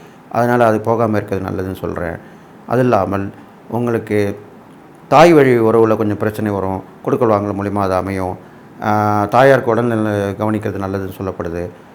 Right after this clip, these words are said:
அது, அது மாதிரி பண்ணலாம். அது இல்லாமல் வந்து நட்பு வட்டாரத்துல வந்து கொஞ்சம் சில சிக்கல்கள் வந்து உங்களுக்கு ஏற்பட போகுது.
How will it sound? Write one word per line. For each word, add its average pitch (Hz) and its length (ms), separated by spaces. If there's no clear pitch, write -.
அது, 113 280
அது 107 180
மாதிரி 107 240
பண்ணலாம். 92 420
அது 139 140
இல்லாமல் 131 300
வந்து 117 220
நட்பு 113 440
வட்டாரத்துல 110 340
வந்து 107 220
கொஞ்சம் 98 600
சில 110 200
சிக்கல்கள் 113 480
வந்து 98 460
உங்களுக்கு 95 440
ஏற்பட 98 260
போகுது. 87 400